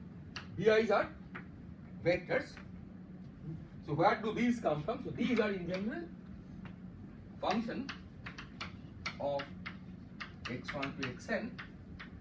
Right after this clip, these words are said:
and also of the P Is and P Js. Okay, these come because each K I has some coefficient terms L I plus some coefficient terms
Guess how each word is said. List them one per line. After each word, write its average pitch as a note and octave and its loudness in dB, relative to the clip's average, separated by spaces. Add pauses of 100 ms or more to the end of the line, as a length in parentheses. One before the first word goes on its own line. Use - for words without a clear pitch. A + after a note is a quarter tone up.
(160)
and - 6
also F#3 4
of C#3 0
the D#3+ -2
P - -2
Is - -4 (600)
and - -6
P - -2
Js. - -4 (3750)
Okay, C4 2
these B3 2
come - 6
because F#3+ 4 (1120)
each C4+ 2
K F#3+ 6
I - 6 (300)
has F3+ 4 (1400)
some G#3+ 6
coefficient F3+ 0
terms E3+ 0
L E3 6
I F3 6
plus F3 -2
some E3 0
coefficient D#3 -2
terms D3 -2